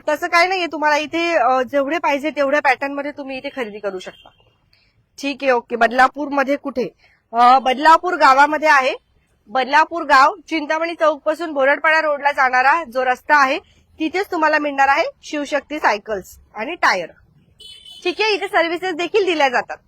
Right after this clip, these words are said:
चला तर मग भेटूया पुढच्या बातमीमध्ये, तोपर्यंत सगळ्यात पहिले आपण पुन्हा एकदा लोकेशन जी आहे ती कव्हर करणार आहोत.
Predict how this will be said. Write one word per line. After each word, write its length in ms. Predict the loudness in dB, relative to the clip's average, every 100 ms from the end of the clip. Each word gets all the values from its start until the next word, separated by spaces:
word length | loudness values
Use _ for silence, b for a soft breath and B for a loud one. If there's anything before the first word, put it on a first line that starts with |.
| _ _ _ _
चला 180 | 2 2
तर 120 | 2
मग 160 | 0 0
भेटूया 460 | -2 0 4 4
पुढच्या 500 | 4 -2 -4 2 4
बातमीमध्ये, 600 | 4 2 -2 -4 -2 -2 -2
तोपर्यंत 400 | -2 0 0 0 -2
सगळ्यात 300 | -2 0 0 0
पहिले 220 | 0 4
आपण 240 | 2 2 -2
पुन्हा 260 | -2 -2
एकदा 180 | 0 -2
लोकेशन 560 | -2 -6 -10 -6 -6 -2
जी 100 | -2
आहे 120 | -2
ती 120 | -4
कव्हर 260 | -4 -4 -4
करणार 340 | -6 -4 -6
आहोत. 200 | -6